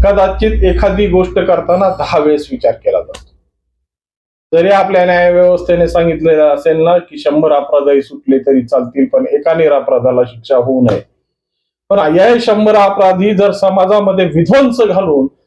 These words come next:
सर्वसामान्य माणसाच्या स-, आयुष्यामध्ये गदारोळ निर्माण करत असतील ना,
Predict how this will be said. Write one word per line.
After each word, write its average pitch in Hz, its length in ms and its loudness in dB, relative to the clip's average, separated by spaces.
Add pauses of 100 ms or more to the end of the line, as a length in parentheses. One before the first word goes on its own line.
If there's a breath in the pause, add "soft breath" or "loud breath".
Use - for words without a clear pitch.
सर्वसामान्य 202 680 0
माणसाच्या 190 500 0
स-, 165 120 -8
आयुष्यामध्ये 180 680 0
गदारोळ 214 500 2
निर्माण 202 400 0
करत 175 280 -2
असतील 147 340 -2
ना, 143 100 0